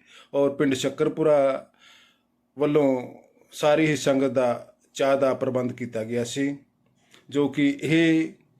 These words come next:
ਮੀਟਿੰਗ ਪੀਰ ਦੇ ਸਥਾਨ 'ਤੇ ਉੱਥੇ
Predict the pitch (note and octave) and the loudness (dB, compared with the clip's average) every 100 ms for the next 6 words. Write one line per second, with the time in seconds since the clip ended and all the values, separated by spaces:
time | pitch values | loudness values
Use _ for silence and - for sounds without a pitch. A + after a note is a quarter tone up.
0 | _ _ C#3+ D3 C#3+ D3+ C3+ B2+ - - | _ _ -2 0 2 2 2 -2 -8 -20
1 | _ _ _ _ _ _ _ _ _ _ | _ _ _ _ _ _ _ _ _ _
2 | _ _ _ D#3 D#3 C#3 D#3 D#3 D3+ - | _ _ _ -2 -2 2 2 2 -2 -2
3 | C#3+ C3+ C3 C#3 C#3 B2+ C3 B2 | 0 2 2 0 -2 0 -2 -2